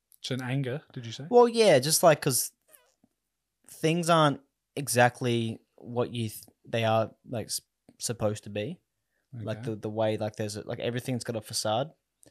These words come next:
Speaker 2: um, in life.
Speaker 1: Give me a bit more detail, my boy.
Speaker 2: Uh, I guess in, for example, financial markets, they're not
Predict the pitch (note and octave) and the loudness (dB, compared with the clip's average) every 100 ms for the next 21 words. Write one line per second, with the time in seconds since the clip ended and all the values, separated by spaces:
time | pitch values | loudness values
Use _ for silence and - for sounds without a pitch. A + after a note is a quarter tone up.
0 | _ _ _ _ A#2+ G#2+ G2+ G2+ G2 - | _ _ _ _ -4 -4 -4 -8 -12 -12
1 | C3+ A2+ A2+ C#3+ - - - - C#3+ D#3+ | -8 -4 -4 -6 -10 -20 -18 -14 -14 -10
2 | D#3 C#3+ C3 C3 A#2+ A2 B2 A#2+ B2 G2+ | -8 -6 -6 -8 -8 -10 -10 -10 -12 -12
3 | G2 G2+ B2 A#3 _ - A2+ G#2 F#2+ G#2 | -14 -10 -10 -10 _ -8 -6 -4 -6 -6
4 | A2 G#2+ A#2 G#2 - G#2 G2+ G2+ G#2+ - | -6 -6 -6 -10 -10 -12 -8 -10 -10 -4
5 | A#2 A2 G#2+ A2+ A2 G#2 G2+ - - _ | -2 -2 -4 -2 -4 -4 -8 -10 -14 _
6 | B2+ A#2 A2+ | -4 -2 -2